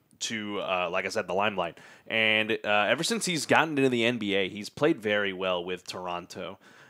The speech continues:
Do I think the value of the contract bringing him over to Houston was a bit steep? Possibly, because he's starting to get into his twilight years. Uh, but I think this is a really good grab and a guy that can run the point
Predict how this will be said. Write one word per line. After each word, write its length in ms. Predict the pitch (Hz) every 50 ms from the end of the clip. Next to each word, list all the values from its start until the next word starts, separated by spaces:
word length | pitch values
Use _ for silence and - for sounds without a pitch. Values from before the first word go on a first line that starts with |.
| - _ _
Do 220 | - 123 135 135
I 260 | 123 123 123 123 127 120
think 540 | - - - 156 180 208 254 277 240 220
the 100 | 180 196
value 480 | 175 147 160 156 160 165 170 170 165 165
of 100 | 160 143
the 80 | 151 143
contract 640 | - - 131 131 139 139 135 - 139 135 135 - -
bringing 280 | 127 131 135 131 127
him 140 | 127 123 120
over 120 | 120 120 117
to 80 | 113
Houston 400 | 110 101 120 127 - - - 117
was 160 | 107 107 98
a 60 | 110 101
bit 320 | 95 - 160 190 - -
steep? 400 | - - - 190 202 202 - - - _ -
Possibly, 640 | - 190 196 214 226 214 - 226 202 196 220 214
because 400 | 185 190 - - 147 135 - - - - - - -
he's 140 | - - 123
starting 260 | - - 147 147 143
to 60 | 147 143
get 180 | 135 139 107
into 160 | 139 139 127
his 140 | 123 131 -
twilight 520 | - - 117 101 101 98 95 95 95 78 -
years. 460 | 92 92 92 95 104 113 - - 120 - -
Uh, 280 | - 117 117 110 107
but 400 | 101 98 110 110 107 107 107 - - _ _ - - -
I 160 | 104 101 95
think 440 | - - - - 123 131 131 - - -
this 340 | 107 110 98 98 101 - 107
is 140 | 104 98
a 80 | 101 92
really 240 | 90 95 107 113 117
good 160 | 101 107 101
grab 340 | 92 101 98 98 98 101 85
and 140 | 80 92 92
a 60 | 92
guy 200 | 95 95 101 107
that 140 | 101 107 -
can 220 | 101 92 90 92
run 300 | 95 98 113 127 120 113
the 80 | 117 -
point 600 | _ - - - - 117 104 87 - - -